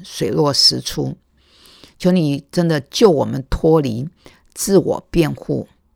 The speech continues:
狡辩。求你让我们的嘴巴不是每次都爱辩解，好像有一些人真的有时候说他，他就很喜欢辩解。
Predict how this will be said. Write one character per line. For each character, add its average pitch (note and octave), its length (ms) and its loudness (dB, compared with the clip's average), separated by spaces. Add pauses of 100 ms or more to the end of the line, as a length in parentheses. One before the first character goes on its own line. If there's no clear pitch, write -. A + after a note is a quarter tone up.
(140)
狡 - 280 -4
辩。 E3+ 400 -2 (400)
求 F3+ 140 -4
你 F3 80 2
让 G3 180 2
我 C3+ 60 0
们 C3 80 -6
的 D3 80 -4
嘴 A#2 240 -6
巴 D3 320 -8
不 E3+ 100 -2
是 F3 140 -2
每 A#2 180 -6
次 E3 140 -10
都 E3 100 -4
爱 D3+ 280 -2 (180)
辩 D#3 240 -2
解， - 260 -12 (540)
好 - 100 -6
像 D#3+ 220 -2
有 B2 140 -4
一 D#3 60 -6
些 E3 200 -2
人 C#3+ 320 -6 (300)
真 F3 140 -2
的 D#3+ 300 2
有 C#3 120 -4
时 C3 120 -6
候 E3+ 60 2
说 D#3+ 220 -2
他， D3+ 180 -4
他 D3+ 140 -6
就 D#3 120 -4
很 C#3+ 140 -6
喜 - 120 -6
欢 C#3 200 -6
辩 D3+ 280 -2
解。 - 260 -12